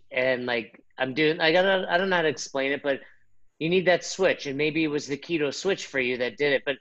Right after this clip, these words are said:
you know, speaking of butter, so my wife and I, I just posted a picture of it on Instagram, made this amazing pizza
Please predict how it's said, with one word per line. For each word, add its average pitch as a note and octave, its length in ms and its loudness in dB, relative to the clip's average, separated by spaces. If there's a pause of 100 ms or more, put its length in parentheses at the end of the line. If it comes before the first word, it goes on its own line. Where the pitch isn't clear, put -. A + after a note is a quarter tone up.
(260)
you D3+ 80 -2
know, D#3 80 4
speaking E3 300 0
of C#3 140 2
butter, C#3 340 2 (220)
so C#3 140 -10
my C#3+ 140 -2
wife D3 340 -2
and C#3+ 80 -6
I, C3 260 0
I C3 60 -2
just C#3+ 220 -8
posted C3 300 -6
a - 40 -20
picture C#3 260 -6
of B2 80 -4
it B2 60 -4
on A#2+ 120 -4
Instagram, B2 420 -4
made B2 180 -4
this - 140 -10
amazing B2+ 400 -2 (140)
pizza D#3 420 -4